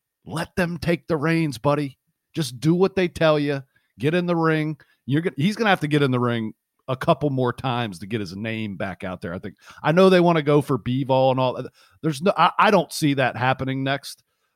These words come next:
But I'll tell you what, he, he is an intriguing, very intriguing matchup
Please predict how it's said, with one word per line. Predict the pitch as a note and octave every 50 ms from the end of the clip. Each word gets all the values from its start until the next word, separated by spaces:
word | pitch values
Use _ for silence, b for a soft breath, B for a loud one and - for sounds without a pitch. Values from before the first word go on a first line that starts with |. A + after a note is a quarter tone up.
| _
But | - C3
I'll | D3+ D#3+
tell | - G3+ G3 F3
you | D3+ C3+
what, | C3+ C#3+ A2+ F2 - _ _ _ _ _ _ _ _ _
he, | - E3 - - _ _ _ _ _ _ _ _ _
he | E3 F#3 G3+ G3+ G3+ F#3
is | D#3+ D#3+ D3+ C#3+ C#3 A#2+ -
an | D#3 C3+ C3
intriguing, | B2+ A#2+ A2 - - D3+ E3 E3+ E3 C3+ C3+ A#2 G#2+ F2+ -
very | G#2 G2 F#2+ D3 D#3+ F3 E3 D3 C3 B2 A#2+
intriguing | B2 A#2 - - C3+ C3 B2 A2+ A2 A2+ G#2+ G#2
matchup | G#2 A2 A2 G#2+ - - G#2+ G2